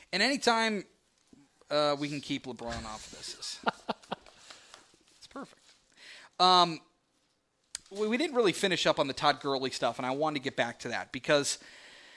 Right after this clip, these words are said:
it, what, what do you think this means, uh, for, for Swift, for Williams? I mean, to me, I think that there's enough room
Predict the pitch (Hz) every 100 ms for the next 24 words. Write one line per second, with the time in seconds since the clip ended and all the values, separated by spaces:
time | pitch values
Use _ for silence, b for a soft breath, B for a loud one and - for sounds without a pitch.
0 | B B - 170 196 247 240 311 453 339
1 | - 226 208 180 160 156 151 156 147 135
2 | 127 - - _ _ _ _ _ - 139
3 | 139 131 131 123 - - 147 139 131 123
4 | - - - 143 127 - 127 127 127 -
5 | - 139 123 117 113 117 117 113 - B
6 | B B 151 165 - 180 233 240 190 175
7 | 175 208 180 175 160 139 147 151 156 135
8 | 127 165 180 165 143